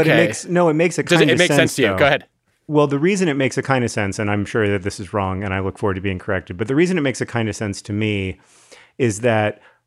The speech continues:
Speaker 2: there are a lot of really skilled writers.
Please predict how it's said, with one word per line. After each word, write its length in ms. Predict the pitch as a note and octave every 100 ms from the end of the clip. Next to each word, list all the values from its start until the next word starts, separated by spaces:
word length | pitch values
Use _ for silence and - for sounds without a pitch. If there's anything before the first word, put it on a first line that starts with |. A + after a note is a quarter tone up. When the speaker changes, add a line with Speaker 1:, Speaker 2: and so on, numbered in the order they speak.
| _ _
Speaker 2:
there 460 | B2+ G#2+ C3 C#3+ D3+
are 180 | C3 A#2+
a 80 |
lot 380 | A2+ G#2+ A#2+ B2
of 160 | A#2 F#2+
really 600 | G2+ G#2 A#2 B2 A#2 A2
skilled 840 | - - - A2 G#2 G2+ G2 G2 - _ _ _ -
writers. 800 | C#3 A2 G2+ F#2 - - - -